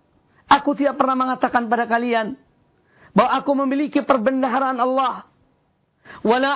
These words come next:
a'lamul ghaiba." Demikian pula aku tidak mengetahui yang gaib. "Wala aqulu lakum inni malakun." Dan aku pun tidak mengatakan pada kalian bahwasanya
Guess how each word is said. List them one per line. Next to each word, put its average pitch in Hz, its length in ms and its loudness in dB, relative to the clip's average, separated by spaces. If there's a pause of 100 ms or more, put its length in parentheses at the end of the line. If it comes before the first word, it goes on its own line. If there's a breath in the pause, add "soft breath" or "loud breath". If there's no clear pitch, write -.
(160)
a'lamul 277 320 0
ghaiba." 277 540 -2 (800)
Demikian 254 320 0
pula 277 320 0
aku 277 160 0
tidak 285 240 0
mengetahui 294 480 0
yang 254 160 -2
gaib. 240 320 -2 (800 loud breath)
"Wala 247 320 2
aqulu 247 340 0
lakum 233 320 0
inni 226 300 -2
malakun." 214 560 -2 (380 loud breath)
Dan 233 240 2
aku 240 240 -2
pun 254 160 -2
tidak 247 160 0
mengatakan 247 560 0
pada 269 240 0
kalian 285 500 0 (300 loud breath)
bahwasanya 240 640 0